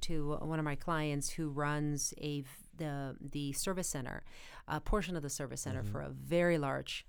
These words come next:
Speaker 1: uh, financial services company. They have, in the service center alone, I think they have about three thousand employees. Um, he manages a portion of that, that, that deals with the escalation team when
Speaker 2: Mm-hmm.
Speaker 1: things go really,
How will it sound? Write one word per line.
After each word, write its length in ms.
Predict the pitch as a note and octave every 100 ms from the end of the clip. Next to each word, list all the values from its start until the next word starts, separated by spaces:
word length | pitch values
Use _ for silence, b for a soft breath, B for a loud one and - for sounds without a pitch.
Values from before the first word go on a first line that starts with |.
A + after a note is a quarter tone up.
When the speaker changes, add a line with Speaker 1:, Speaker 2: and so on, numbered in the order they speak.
| - -
Speaker 1:
uh, 220 | D3 C3+
financial 400 | C3 D3+ C#3+ C#3+
services 360 | - C#3+ - C#3+
company. 380 | - C#3+ C3+ C3+
They 220 | C#3+ D#3
have, 560 | D3 D#3 D3 C#3+ C#3 - B B B B B -
in 120 | F#3+
the 60 | E3
service 300 | - F3 -
center 200 | E3 D3
alone, 300 | C#3+ D3+ C#3
I 40 |
think 200 | C3 C#3
they 60 | C#3
have 140 | C#3
about 220 | B2+ C#3
three 180 | - C#3
thousand 380 | C3+ C#3 C3 C3
employees. 800 | B2 - C3 C3+ F#3 A#3 - - -
Um, 360 | C#3+ C#3 - - - - -
he 260 | - G3
manages 460 | E3+ D3+ D3+ D3 C#3
a 60 | - -
portion 440 | - D#3+ D#3 G3+
of 160 | F#3 F3
that, 300 | F#3 G#3 G3+ -
that, 240 | D#3 C#3+ - B2+
that 140 | D3 C#3
deals 260 | D3+ D#3
with 120 | D#3
the 100 | C#3+
escalation 680 | C3+ C3+ - C3 C#3 - E3+
team 220 | - E3+ D#3+
when 100 | -
Speaker 2:
Mm-hmm. 40 |
Speaker 1:
things 200 | D3+ C3+
go 140 | - B2+
really, 400 | C3 D#3 D3